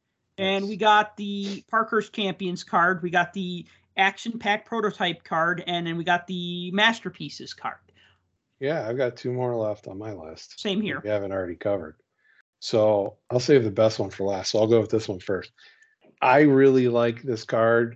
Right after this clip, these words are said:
Speaker 2: not because the card's anything spectacular, but because the photo is. And so I went with the oh two, oh three Fleer throwback card.
Speaker 1: Oh, yeah, that's a good one.
Speaker 2: Um, and the reason for that is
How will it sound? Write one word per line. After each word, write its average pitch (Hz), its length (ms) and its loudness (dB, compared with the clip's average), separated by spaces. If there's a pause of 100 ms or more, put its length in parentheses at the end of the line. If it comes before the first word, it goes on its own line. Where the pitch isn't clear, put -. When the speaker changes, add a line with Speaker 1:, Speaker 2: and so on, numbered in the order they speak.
(160)
Speaker 2:
not 131 280 -2
because 120 320 -2
the 101 100 -12
card's 117 400 2
anything 123 420 0
spectacular, 135 800 0
but 113 240 -6
because 110 300 -8
the - 80 -14
photo 113 400 0
is. 123 320 0 (480)
And 107 200 -6
so 107 140 2
I 110 140 4
went 117 240 4
with 110 240 0
the 104 340 -4
oh 117 160 4
two, 117 340 4
oh 110 120 0
three 110 360 0
Fleer 113 360 0
throwback 120 600 4 (840)
card. 135 380 2 (200)
Speaker 1:
Oh, 285 160 -6
yeah, 269 380 -2
that's 190 180 -8
a 214 60 -8
good 202 120 -4
one. 135 240 -8
Speaker 2:
Um, 101 200 -10 (180)
and 117 140 -2
the 113 80 0
reason 123 340 4
for 120 160 0
that 127 280 6
is 113 360 -2